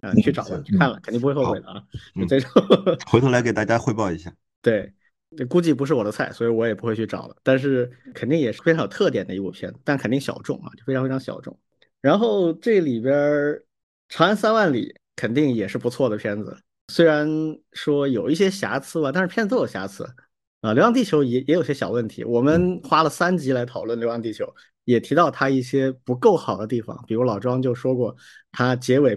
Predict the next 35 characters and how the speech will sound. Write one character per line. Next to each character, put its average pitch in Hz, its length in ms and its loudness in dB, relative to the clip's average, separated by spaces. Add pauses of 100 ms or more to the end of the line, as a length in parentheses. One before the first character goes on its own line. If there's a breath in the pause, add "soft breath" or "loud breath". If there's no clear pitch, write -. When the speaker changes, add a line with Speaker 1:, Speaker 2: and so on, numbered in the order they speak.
(140)
Speaker 1:
高 147 180 4
潮 113 200 -4
部 123 160 -2
分 120 240 -2
的 110 140 -4
那 117 160 -2
些 117 240 -2
冲 160 260 2
突 131 180 -2
啊， 101 100 -2
有 117 80 0
点 110 120 -2
刻 127 260 2
意， 104 240 -4 (460)
啊， 98 100 0
完 120 140 6
全 208 140 4
可 170 160 2
以 139 100 6
编 147 240 4
得 131 140 2
更 127 420 2
自 160 220 2
然 110 180 -2
和 123 120 -4
逻 107 180 0
辑 160 120 0
一 - 60 2
点 - 180 -10
的。 - 60 -20 (500 loud breath)
呃， - 280 -10
还 113 140 0
有 113 80 2
就 113 160 -2
是 107 420 -4